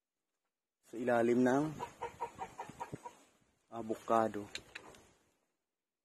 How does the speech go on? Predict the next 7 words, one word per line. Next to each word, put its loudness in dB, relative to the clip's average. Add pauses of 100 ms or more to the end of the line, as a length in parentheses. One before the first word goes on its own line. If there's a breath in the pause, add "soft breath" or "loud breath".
(840)
Itong 10
ampalaya 12
na 6
to, 6
mga 8
brothers, 4
no? -4